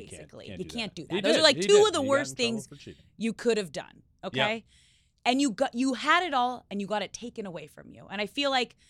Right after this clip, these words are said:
Speaker 2: sometimes someone like that, you gotta learn hard. You gotta hit rock bottom to then come back up and say, "I had it all. I wanna be back on top again." And he's such a talented player. He was making baseball fun. He was, the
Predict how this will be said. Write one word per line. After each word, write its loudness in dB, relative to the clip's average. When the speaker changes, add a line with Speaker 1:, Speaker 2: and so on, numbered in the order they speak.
Speaker 2:
sometimes -4
someone -6
like -6
that, -2
you -8
gotta 0
learn -6
hard. -6
You -14
gotta -8
hit -6
rock -4
bottom -2
to -10
then -8
come -6
back 0
up -2
and -8
say, -2
"I -4
had -4
it -8
all. -4
I -8
wanna -2
be -10
back -10
on -14
top -14
again." -12
And -4
he's -4
such -10
a -10
talented -14
player. -18
He -10
was -10
making -8
baseball -14
fun. -16
He -14
was, -8
the -6